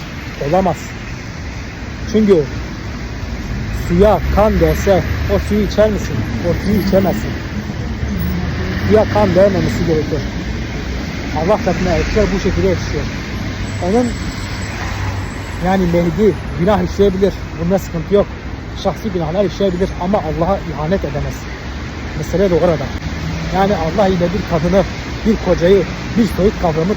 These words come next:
denk tutamaz. Bu ihanettir. Allah katına elçilere yakışmaz. Ancak pis insanlara yakışır. <laughs> Mehdi alim falan değildir. Günah işleyen bir karakterdir.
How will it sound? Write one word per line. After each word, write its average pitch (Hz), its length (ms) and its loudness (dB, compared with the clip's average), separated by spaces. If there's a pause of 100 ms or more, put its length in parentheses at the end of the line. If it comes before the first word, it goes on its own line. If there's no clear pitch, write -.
denk 208 180 2
tutamaz. 151 380 -2 (160)
Bu 214 160 -2
ihanettir. 165 440 0 (640)
Allah 180 180 2
katına 165 420 0
elçilere 180 320 0
yakışmaz. 165 400 0 (960)
Ancak 180 240 2 (120)
pis 214 120 -2 (120)
insanlara 151 360 -2
yakışır. 135 360 -4 (3500)
<laughs> - 0 -
Mehdi 156 280 4
alim 170 300 4
falan 165 320 2
değildir. 147 420 4
Günah 180 280 2
işleyen 190 200 0
bir 185 120 -2
karakterdir. 160 560 2